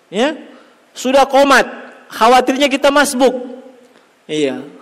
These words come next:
khawatirnya kita masbuk kalau mencuci sampai tiga kali. Cukup dua kali atau satu kali saja.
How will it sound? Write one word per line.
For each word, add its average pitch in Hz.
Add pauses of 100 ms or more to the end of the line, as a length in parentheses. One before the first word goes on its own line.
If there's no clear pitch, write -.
khawatirnya 247
kita 262
masbuk 254 (460)
kalau 269 (240)
mencuci 233
sampai 247
tiga 240
kali. 233
Cukup 294
dua 254
kali 254
atau 226
satu 202
kali 202
saja. 117